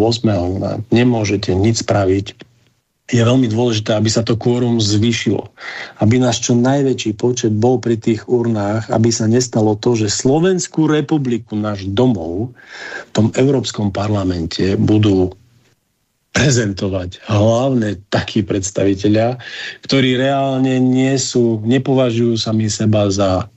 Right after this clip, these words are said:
Slováka, ktorí neuznávajú slovenský národ. Doslova sa im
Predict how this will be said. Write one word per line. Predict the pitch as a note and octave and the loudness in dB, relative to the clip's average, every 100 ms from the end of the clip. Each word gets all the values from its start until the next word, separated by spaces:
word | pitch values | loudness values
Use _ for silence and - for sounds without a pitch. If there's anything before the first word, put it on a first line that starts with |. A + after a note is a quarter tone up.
| _ | _
Slováka, | - A#2+ A#2 A#2+ G#2+ F2 E2+ - - - - - - - | -2 2 2 2 0 -2 -8 -10 -10 -20 -20 -18 -14 -2
ktorí | C#3+ D3 | 0 2
neuznávajú | D3+ D#3 D3+ C3+ C3+ C3 C3 B2+ | 2 2 0 0 0 0 0 -2
slovenský | - B2+ B2+ A#2 - A#2 | 0 0 2 -2 -2 0
národ. | A2+ A2 G#2 F#2 E2 - _ | 2 2 0 -2 -6 -12 _
Doslova | C3 A#2 C3+ A#2 | -2 -2 2 0
sa | A2+ A#2 | 2 0
im | A2+ G#2+ | 0 0